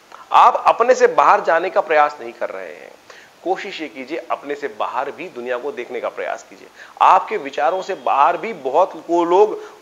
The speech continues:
उन्नति कर रहे हैं, केवल आप ही उन्नति नहीं कर रहे हैं या आप ही नहीं गिर रहे हैं, दोनों स्थितियां बड़ी विचित्र हैं।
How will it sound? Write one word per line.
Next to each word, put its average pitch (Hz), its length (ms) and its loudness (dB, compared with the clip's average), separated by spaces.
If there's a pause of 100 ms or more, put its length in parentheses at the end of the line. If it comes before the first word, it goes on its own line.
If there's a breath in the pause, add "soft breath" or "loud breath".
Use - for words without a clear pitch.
उन्नति 170 300 -2
कर 160 160 2
रहे 135 100 -4
हैं, 120 100 -8
केवल 220 200 6
आप 160 260 6
ही 254 60 -4
उन्नति 240 280 0
नहीं 262 160 -4
कर 185 120 0
रहे 120 120 -4
हैं 101 120 -14 (200 loud breath)
या 180 120 6
आप 190 260 6
ही 277 140 -4
नहीं 247 240 2
गिर 214 120 6
रहे 170 180 4
हैं, 107 240 -6 (460 loud breath)
दोनों 269 260 6
स्थितियां 240 340 2
बड़ी 196 120 2
विचित्र 151 340 -6
हैं। 92 120 -16